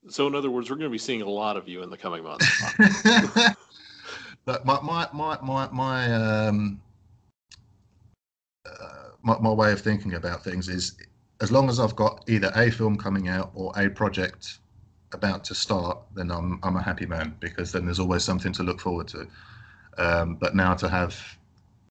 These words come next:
Speaker 2: essentially f-, five or six projects about to drop this year,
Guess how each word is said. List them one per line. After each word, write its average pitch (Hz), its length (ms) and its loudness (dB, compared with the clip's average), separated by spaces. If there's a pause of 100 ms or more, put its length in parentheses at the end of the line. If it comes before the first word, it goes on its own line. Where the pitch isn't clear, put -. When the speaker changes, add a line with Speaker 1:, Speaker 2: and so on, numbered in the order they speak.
(120)
Speaker 2:
essentially 92 480 -2
f-, - 160 -10 (160)
five 92 520 0 (120)
or 76 120 -6
six - 280 -4
projects 90 640 -4 (240)
about 87 200 -4
to - 100 -12
drop 90 280 -2
this 90 200 -4
year, 87 300 0